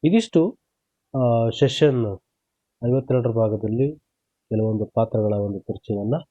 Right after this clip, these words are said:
ನಾವು ಮಾಡಿಕೊಂಡು, ಆ,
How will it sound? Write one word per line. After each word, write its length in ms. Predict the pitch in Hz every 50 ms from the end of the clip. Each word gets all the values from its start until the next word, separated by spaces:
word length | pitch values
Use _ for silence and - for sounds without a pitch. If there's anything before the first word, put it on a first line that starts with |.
| _ _ _ _ _ _ _ - 110
ನಾವು 160 | 101 95 92
ಮಾಡಿಕೊಂಡು, 640 | 92 98 107 107 - - 110 101 101 113 147 - _ _ _ _ _ _ _ _ _ _ _ _ - 117 113
ಆ, 360 | 110 107 104 104 107 110